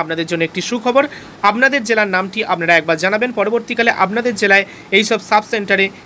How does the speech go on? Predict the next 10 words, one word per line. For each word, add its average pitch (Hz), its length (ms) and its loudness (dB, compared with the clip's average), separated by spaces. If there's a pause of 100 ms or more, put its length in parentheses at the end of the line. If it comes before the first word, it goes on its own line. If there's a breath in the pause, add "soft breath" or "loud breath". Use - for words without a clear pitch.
নিয়োগের 240 320 2
বিজ্ঞপ্তি 185 400 -2
প্রকাশ 170 340 0
হলে 247 120 2 (260 loud breath)
আমি 190 180 2 (100)
এরকমভাবে 226 480 2 (120)
আপনাদের 151 280 -4
কাছে 156 300 -2
এই 151 200 2
তথ্যগুলি 160 420 0